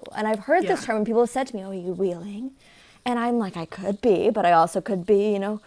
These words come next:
Speaker 1: s-, driving or
Speaker 2: <laughs>
Speaker 1: scootering. Who knows?" But I think, yeah, okay, if I'm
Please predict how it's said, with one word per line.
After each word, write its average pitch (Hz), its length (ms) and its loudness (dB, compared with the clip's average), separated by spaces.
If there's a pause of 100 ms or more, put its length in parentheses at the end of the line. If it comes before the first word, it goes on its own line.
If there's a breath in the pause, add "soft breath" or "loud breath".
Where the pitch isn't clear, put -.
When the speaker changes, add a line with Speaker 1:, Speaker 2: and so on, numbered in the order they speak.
(560 soft breath)
Speaker 1:
s-, - 240 -12
driving 220 680 4
or 170 300 4
Speaker 2:
<laughs> - 40 -8
Speaker 1:
scootering. 269 720 8
Who 294 140 6
knows?" 302 500 6 (760 loud breath)
But 277 260 6
I 311 200 8
think, 381 300 2
yeah, 170 320 6
okay, 233 220 0
if 220 80 4
I'm 277 260 2